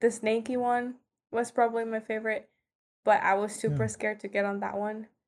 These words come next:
Speaker 2: And we
Speaker 1: But my
Speaker 2: talked about this in
Speaker 1: second
Speaker 2: a
Speaker 1: favorite
Speaker 2: previous episode, right?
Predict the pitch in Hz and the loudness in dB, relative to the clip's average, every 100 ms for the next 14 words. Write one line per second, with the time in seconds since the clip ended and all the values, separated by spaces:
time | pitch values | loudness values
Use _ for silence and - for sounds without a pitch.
0 | _ _ - 147 160 214 208 143 147 135 | _ _ 2 6 8 6 6 6 6 4
1 | 120 110 127 120 113 - - 131 107 120 | 4 2 4 4 2 2 0 0 0 -2
2 | - 101 120 120 | -4 0 2 2